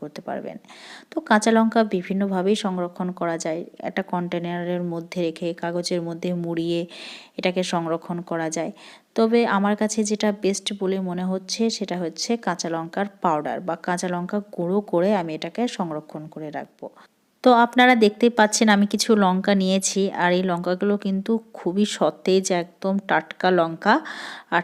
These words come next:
টাটকা লঙ্কা নিলেই কিন্তু সবথেকে ভালো হয়, তাতে করে যে পাউডারটা তৈরি হবে সেটা কিন্তু খুব সুন্দর একটা রং আসবে। তো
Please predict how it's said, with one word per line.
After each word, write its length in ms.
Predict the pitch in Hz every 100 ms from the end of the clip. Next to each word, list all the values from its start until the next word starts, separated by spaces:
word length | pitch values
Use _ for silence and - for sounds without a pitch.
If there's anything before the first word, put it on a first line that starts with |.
| -
টাটকা 320 | 156 - 185
লঙ্কা 400 | 185 170 170 185
নিলেই 340 | 180 165 175 202
কিন্তু 340 | 202 180 190 196 196 190
সবথেকে 340 | 180 - 185 180
ভালো 180 | 165 170
হয়, 220 | 180 165 208 - - -
তাতে 220 | - 170 190
করে 240 | 190 196 196 190 180
যে 120 | 180 180 175 170
পাউডারটা 400 | 165 180 - 196
তৈরি 260 | 185 175 180
হবে 140 | 185
সেটা 260 | 202 190 180 180
কিন্তু 200 | 185 185
খুব 220 | 202 - 233 -
সুন্দর 300 | 202 175 190 185
একটা 140 | 175 180 180
রং 120 | 170 185 170
আসবে। 300 | 156 - 151 - - - - - _
তো 120 | 185